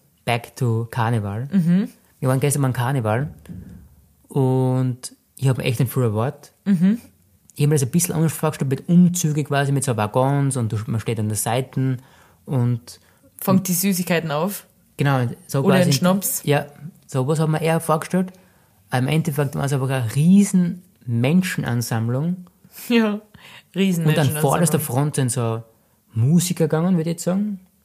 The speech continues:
Speaker 1: Mit Trompeten und
Speaker 2: Und Stelzen
Speaker 1: und Stelzen.
Speaker 2: und verkleidet. Und alle haben aber so ein bisschen das gleiche Thema gehabt. Also da war
Speaker 1: Also
Speaker 2: nicht jeder irgendwie verkleidet.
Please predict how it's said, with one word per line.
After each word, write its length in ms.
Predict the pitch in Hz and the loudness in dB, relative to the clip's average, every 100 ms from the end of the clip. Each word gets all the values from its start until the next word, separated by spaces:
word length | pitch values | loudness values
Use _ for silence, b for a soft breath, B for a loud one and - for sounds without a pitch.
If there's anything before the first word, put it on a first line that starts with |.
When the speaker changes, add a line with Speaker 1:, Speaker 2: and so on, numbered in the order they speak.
| - - | -20 -8
Speaker 1:
Mit 200 | 123 117 | -6 -4
Trompeten 560 | 113 107 120 135 - 139 | -4 -2 -4 -6 -4 -4
und 120 | 123 | 0
Speaker 2:
Und 160 | 123 - | 0 0
Stelzen 540 | - 196 202 - 208 | 0 2 2 2 4
Speaker 1:
und 100 | - | 4
Stelzen. 460 | - 123 196 196 180 | 4 4 4 4 2
Speaker 2:
und 340 | 165 160 165 160 | 0 -2 -6 -6
verkleidet. 680 | 170 - 170 180 185 185 B 208 160 | -8 -4 -2 0 2 0 B -12 -8
Und 180 | 202 - | -4 2
alle 220 | 196 240 | 4 4
haben 140 | 247 | 4
aber 160 | 247 226 | 2 2
so 120 | 226 | 0
ein 40 | 196 | 0
bisschen 200 | 208 208 | 0 0
das 120 | - | 0
gleiche 280 | 196 208 202 | 2 2 2
Thema 280 | 208 202 | 2 0
gehabt. 340 | 156 156 147 - b b - | 0 -2 -2 -8 b b -2
Also 260 | 185 185 175 - _ | 0 2 0 -6 _
da 100 | 180 | 0
war 80 | 190 | 4
Speaker 1:
Also 100 | 214 | 4
Speaker 2:
nicht 140 | 196 | 4
jeder 220 | 190 180 | 4 4
irgendwie 540 | 135 196 196 185 180 175 | 4 4 6 6 4 2
verkleidet. 760 | 175 165 156 160 175 214 - | -2 0 0 2 2 2 -4